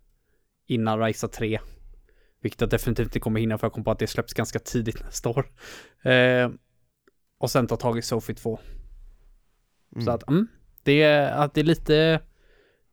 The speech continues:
Speaker 1: lite hetsigt ibland hur fort de släpper spel i den serien. Inte för att de hänger ihop på något sätt överhuvudtaget egentligen. Du kan hoppa in typ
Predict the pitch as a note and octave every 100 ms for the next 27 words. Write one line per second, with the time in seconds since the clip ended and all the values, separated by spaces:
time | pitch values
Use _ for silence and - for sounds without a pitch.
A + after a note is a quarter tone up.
0 | - D3+ - - - - E3+ - E3+ A#2+
1 | G2+ - - - - B2+ A#2+ A2+ - A#2
2 | A#2 - A2+ A2 G#2+ - G#2+ G2+ - _
3 | _ _ _ _ - B2+ C3+ C#3 C3+ D3
4 | C3+ B2+ C#3 - - C3+ A#2 - A#2+ -
5 | - - A2+ A#2 A2 A#2 A2 - A#2 A2
6 | - C3+ - _ _ _ _ - - A#2+
7 | B2 B2+ A#2+ A2 A#2